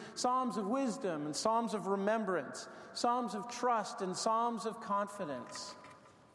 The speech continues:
So we want to spend our summer enriching, enriching and deepening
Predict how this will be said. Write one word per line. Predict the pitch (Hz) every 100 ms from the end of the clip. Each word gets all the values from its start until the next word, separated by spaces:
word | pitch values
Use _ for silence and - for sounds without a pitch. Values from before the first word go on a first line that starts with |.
| - - - - - - - - - - - - - - - - - - - - - - - - - - - - - -
So | - 208
we | 220
want | 226 233
to | 226
spend | - 214 208
our | 196
summer | 185 - 190 180 156 123 131 175 -
enriching, | 170 170 160 214 214 202 160 127 - -
enriching | 175 190 233 226 170 151
and | 156 147
deepening | 196 240 233 160 123 117